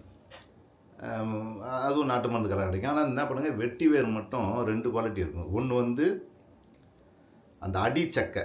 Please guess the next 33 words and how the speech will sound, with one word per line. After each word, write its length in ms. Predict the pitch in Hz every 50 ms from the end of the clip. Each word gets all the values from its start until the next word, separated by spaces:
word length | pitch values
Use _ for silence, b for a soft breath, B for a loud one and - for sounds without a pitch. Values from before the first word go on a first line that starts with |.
| - - -
வெட்டி 320 | 104 107 - - - 151 139
வேரோடைய 440 | 131 120 113 107 107 104 110 139 156 143 127
மேல் 220 | 131 143 143 - -
சக்கைக்கு 300 | 123 101 98 104 92 95 95
வரும். 180 | 92 95 92 - b b b b b b b b
அதாவது, 360 | - 110 110 113 123 123 147 147 135 123 120 113 107
வேரு 280 | 104 123 139 147 147 135
கீழே 240 | - 135 135 131 123
போயிட்டு 400 | 120 120 117 120 117 - 147 170 190 190 - - - - - - - -
அதையும் 400 | - 95 110 117 143 156 156 135
கட் 160 | 131 120 120
பண்ணிட்டு 280 | 131 123 123 120 110
இருப்பாங்க. 320 | 107 101 107 110 110 117 143 170 - - 117 117 120 131
ஆம், 260 | 131 131 123 123 123 123 120 107 -
திரைக்கு 360 | - 131 170 180 175 175 165
மேல 280 | 143 127 135 143 147 147 143 135 131 123 120
அந்த 160 | 117 113 110
புல்லு 300 | 104 - - 147 143 143
மாதிரி 200 | 135 135 135 131
இருக்கும், 260 | 117 104 104 101 101 - 101 110
ஆம், 360 | 110 107 107 107 104 101 104 101
இதுல, 220 | 98 101 110 107 - - B B B B B B B B B B B -
ஆ, 60 | 104 104 101 101 101 98 98 98
வெட்டி 260 | 95 110 110 113 123
வேருக்கு. 340 | 117 101 90 - - - - - - - - - -
அது, 300 | - - 107 98 110 -
அது 220 | - 107 113 127 139
வேணாம். 300 | 131 131 123 113 - - B B B B B B -
முழுக்க 480 | 104 127 151 165 202 196 196 - 180
முழுக்க 300 | 170 147 139 147 151 -
குவாலிட்டியானதாவே 920 | - - - 151 156 165 180 185 170 - 160 151 147 147 143 143 147 151 147
வாங்கிக்கணும். 460 | 131 120 117 110 95 107 95 82 - 107
அதாவது, 300 | 110 123 127 - -